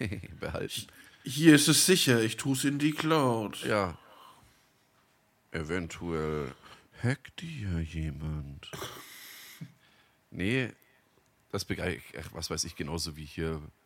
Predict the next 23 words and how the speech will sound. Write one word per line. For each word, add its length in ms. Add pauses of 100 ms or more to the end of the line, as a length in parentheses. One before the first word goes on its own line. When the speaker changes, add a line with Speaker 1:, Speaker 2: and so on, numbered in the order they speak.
(960)
Speaker 1:
Paris 420
Hilton 340
Sexvideo 880
damals. 380
Es 200
war 120
ja, 80
das 220
war 80
ja 100
ein 80
Klassiker, 400
ne? 140
Und 160
dann, 260 (1160)
äh, 200
sind 220
ja 60
alle 180
drauf 180
abgefahren 500
und, 120
"Oh, 400